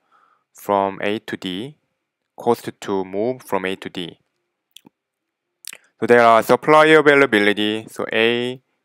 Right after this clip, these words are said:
B, C, they have their own, uh, availability to supply. And this is your demands, customer demands. So fifty unit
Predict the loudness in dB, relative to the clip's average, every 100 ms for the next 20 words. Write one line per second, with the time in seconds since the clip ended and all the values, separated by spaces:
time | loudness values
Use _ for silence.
0 | _ -6 -6 -6 -8 -8 -8 -10 -6 -4
1 | -4 -2 -4 -2 -4 -6 -10 -18 _ _
2 | _ _ _ -10 -6 -4 -4 -6 -10 -8
3 | -6 -4 -4 -6 -8 -10 -14 -18 -18 -10
4 | -12 -6 -6 -6 -8 -14 _ _ _ _
5 | -10 -8 -6 -4 -2 -2 -2 -2 0 -2
6 | -6 -8 -6 -6 -6 -6 -6 -6 -8 -12
7 | -16 -18 _ _ _ _ _ _ _ _
8 | _ _ _ _ -8 -8 -4 -4 -2 -4
9 | -2 -2 -4